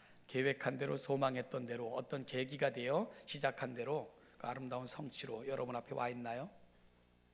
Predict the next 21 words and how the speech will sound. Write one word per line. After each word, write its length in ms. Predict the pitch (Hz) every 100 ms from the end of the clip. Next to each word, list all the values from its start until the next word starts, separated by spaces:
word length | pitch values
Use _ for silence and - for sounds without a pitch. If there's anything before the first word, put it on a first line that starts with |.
| -
아니면, 480 | 127 127 127 135 233 - - - - - - - - - -
아, 160 | 117
정말 640 | - 147 151 175 175 151 143
기대했던 560 | 160 156 165 - 151
것과는 380 | 151 151 156 156
전혀 280 | - 139 156
다른 380 | - - 147 147
모습으로, 720 | 139 - 123 113 120 123 110 - - - - - -
어, 60 | 127
그렇게 260 | 139 135 139
오늘, 500 | 127 131 180 - - - - - -
아, 120 | 123
우리가 340 | 120 127 127 143
맞이하는 640 | 127 120 131 123 139 180
이천십오 540 | 170 - 131 117 - 131
년의 440 | 117 127 151 117 - - -
또 80 |
마지막 380 | - 123 131 127
날들의 320 | 123 120 127
모습은 380 | 120 117 - -
아닌지, 480 | 107 110 110 104